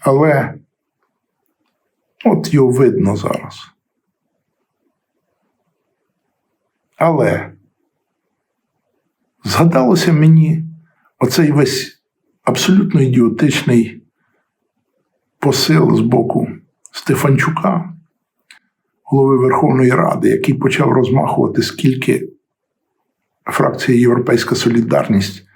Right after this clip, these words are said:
проїздила на закордон грошей. Так от, люди добрі, фракція Європейська Солідарність асоціюється напряму із фондом Порошенка,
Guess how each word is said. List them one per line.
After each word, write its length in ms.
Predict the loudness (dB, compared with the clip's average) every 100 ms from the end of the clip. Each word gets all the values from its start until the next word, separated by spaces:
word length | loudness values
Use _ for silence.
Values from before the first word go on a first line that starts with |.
| -20 -20 -6
проїздила 680 | -2 0 2 2 2 2 0
на 220 | 0 0
закордон 580 | 0 -2 -2 2 2 2
грошей. 580 | 0 0 -2 -6 -6 -16 _ _ _ _ _ _ _ _ _ _ _ _ _ _ -20 _ _ _ -4
Так 220 | -2 0
от, 160 | 2
люди 240 | 4 4 4
добрі, 680 | 2 2 2 0 -2 -6 -14
фракція 500 | -6 -4 -2 -2 0
Європейська 760 | 0 0 0 0 0 0 0 0
Солідарність 840 | 0 0 0 2 2 2 -2 -4
асоціюється 840 | -2 0 -2 2 2 4 2 0
напряму 680 | 2 2 2 2 2 2 -2 -4 -14 _ _ _ _ _ -2
із 180 | -2 0
фондом 460 | 0 0 2 0
Порошенка, 840 | -2 -2 0 2 0 0 -6 -10